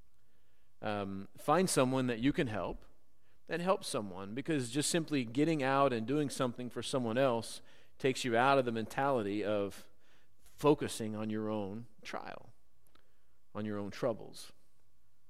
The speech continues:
Um, the second thing that, uh, we were, we were taught in this counseling class that we were in, he was teaching, is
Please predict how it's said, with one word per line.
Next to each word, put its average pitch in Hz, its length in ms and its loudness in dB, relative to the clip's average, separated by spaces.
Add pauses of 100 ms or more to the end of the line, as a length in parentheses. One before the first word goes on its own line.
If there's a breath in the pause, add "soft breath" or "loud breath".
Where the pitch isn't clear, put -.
(1000 soft breath)
Um, 135 240 6
the 156 100 -4
second 226 360 6
thing 143 360 6
that, 120 260 8 (220)
uh, 117 280 2
we 139 200 10
were, 120 320 8
we 123 160 2
were 110 80 2
taught 147 340 8
in 120 80 4
this 113 240 -2 (140)
counseling 123 520 0
class 123 420 2
that 113 100 -2
we 113 100 0
were 104 140 0
in, 123 180 2
he 110 60 -2
was 104 120 -6
teaching, 113 440 -2
is 104 200 -8